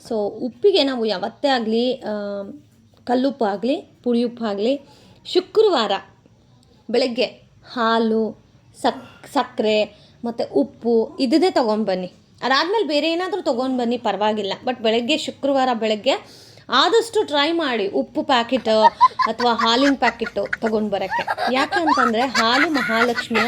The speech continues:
ಸ್ವರೂಪ, ಉಪ್ಪುನೂ ಮಹಾಲಕ್ಷ್ಮಿಯ ಸ್ವರೂಪ. ಶುಕ್ರವಾರ ಆ ತಾಯಿನೇ ನಾವು ಕರ್ಕೊಂಬಂದು ಮನೆ ಒಳಗಡೆ ಕೂರಿಸ್ದಂಗೆ ಆಗತ್ತೆ.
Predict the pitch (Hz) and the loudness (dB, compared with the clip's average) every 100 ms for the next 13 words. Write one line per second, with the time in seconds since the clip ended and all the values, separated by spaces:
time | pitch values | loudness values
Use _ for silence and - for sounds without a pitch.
0 | 277 - 214 202 202 - 202 - 587 - | -2 -2 -4 -4 -4 -2 0 0 4 4
1 | - 254 254 - 311 302 294 320 330 240 | 2 -4 -6 -4 -2 0 0 0 0 -2
2 | 247 240 233 - 226 226 226 202 214 180 | -2 -2 -4 -4 -4 -4 -4 -2 -2 -2
3 | 208 202 - - - - - - 339 330 | -2 -2 -4 -20 -18 -14 -6 -2 2 2
4 | 330 294 247 240 233 214 262 294 320 311 | 2 2 -2 -2 0 2 0 0 0 -2
5 | 247 247 294 254 202 247 233 220 247 208 | -2 -4 -2 -4 -4 -6 -4 -4 -4 -2
6 | 208 214 202 202 247 370 - - - - | 0 2 2 2 0 -2 -10 -20 -10 0
7 | 277 262 226 214 233 233 202 180 - 202 | 2 2 0 -2 -2 -2 0 -2 -2 -4